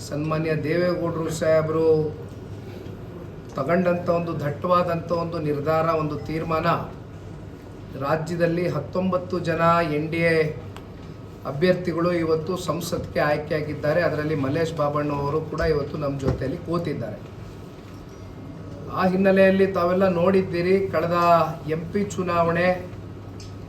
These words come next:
ಎರಡು ಪಕ್ಷದ ಸಮ್ಮಿಲನ ಬಹುಶಃ ತಳಮಟ್ಟದ ಕಾರ್ಯಕರ್ತರಲ್ಲಿ ಒಂದು ಆರೋಗ್ಯಕರವಾದಂಥ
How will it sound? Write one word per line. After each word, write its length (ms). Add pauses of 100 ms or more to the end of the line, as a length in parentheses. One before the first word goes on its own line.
(520)
ಎರಡು 340
ಪಕ್ಷದ 500 (580)
ಸಮ್ಮಿಲನ 480 (1120)
ಬಹುಶಃ 480
ತಳಮಟ್ಟದ 760
ಕಾರ್ಯಕರ್ತರಲ್ಲಿ 1160
ಒಂದು 440
ಆರೋಗ್ಯಕರವಾದಂಥ 1300